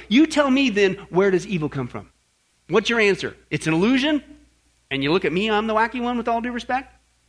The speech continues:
You, you sit here and say, "Oh, that proves that God doesn't exist." Wait a second, let's break that down. You're implying there's a good versus evil, a moral law. Where did that come? It actually proves the existence of God.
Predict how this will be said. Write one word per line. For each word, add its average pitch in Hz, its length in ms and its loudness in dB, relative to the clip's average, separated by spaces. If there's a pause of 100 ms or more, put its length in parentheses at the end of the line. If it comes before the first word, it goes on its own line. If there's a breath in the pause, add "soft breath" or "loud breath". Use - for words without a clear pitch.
(420 loud breath)
You, 202 140 0
you 196 220 0
sit 254 160 0
here 254 100 2
and 226 80 0
say, 226 140 4
"Oh, 233 180 8
that 214 160 4
proves 240 220 2
that 170 80 2
God 208 220 4
doesn't 220 200 4
exist." 202 420 -2
Wait 392 140 -2
a - 40 -2
second, 123 200 -6
let's 170 140 -6
break 202 160 -4
that 190 180 -4
down. 180 200 0 (280 loud breath)
You're 170 160 0
implying 220 460 -4
there's 160 160 -4
a 139 60 -6
good 180 260 -2
versus 147 260 -8
evil, 170 300 -4
a - 20 -2
moral 151 300 -2
law. 156 200 -6
Where 147 140 -8
did 151 80 -12
that 147 160 -12
come? - 140 -20 (680)
It 156 140 -4
actually 170 220 -6
proves 262 200 -6
the 147 60 -4
existence 113 300 -10
of - 40 -20
God. - 140 -8